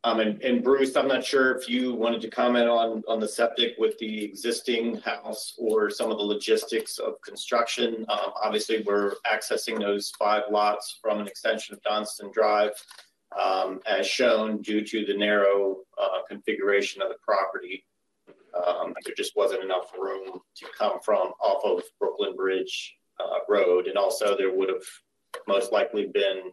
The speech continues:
um, a conflict with the proximity to existing Canfield Drive to have another public road.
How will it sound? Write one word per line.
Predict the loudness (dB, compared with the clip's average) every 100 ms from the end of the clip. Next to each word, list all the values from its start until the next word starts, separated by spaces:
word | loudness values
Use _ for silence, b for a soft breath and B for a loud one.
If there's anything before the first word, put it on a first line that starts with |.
| -4
um, | -2 0 -2 -4 -14
a | -6
conflict | -2 -2 -2 -2 -2 2
with | 2 0 -6 b b _
the | -14
proximity | -2 -2 -2 -2 0 0 0
to | 0
existing | -2 -4 -6 -6 -2
Canfield | -2 -2 -2 0
Drive | 0 -2 -6
to | -10
have | -8
another | -4 -2 -2 -4
public | -8 -8 -8
road. | -6 -4